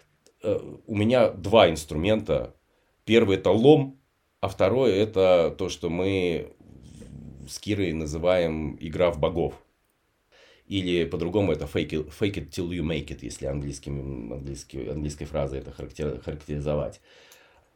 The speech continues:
Я расскажу с самого, с самого начала, чтобы был по-, понятен бэкграунд.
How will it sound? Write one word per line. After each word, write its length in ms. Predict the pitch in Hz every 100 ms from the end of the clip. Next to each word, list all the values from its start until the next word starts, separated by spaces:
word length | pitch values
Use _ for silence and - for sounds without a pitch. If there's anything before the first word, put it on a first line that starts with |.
| _ _
Я 580 | 85 85 104 104 95 90 82 _ _ -
расскажу 380 | 95 95 107 98
с 40 |
самого, 540 | 110 101 95 95 87
с 80 | -
самого 240 | 110 101 101
начала, 280 | 98 180 175
чтобы 180 | 110
был 140 | 104 98
по-, 180 | 98 92
понятен 560 | 104 101 90 90 87
бэкграунд. 840 | 73 90 87 95 73 62 - -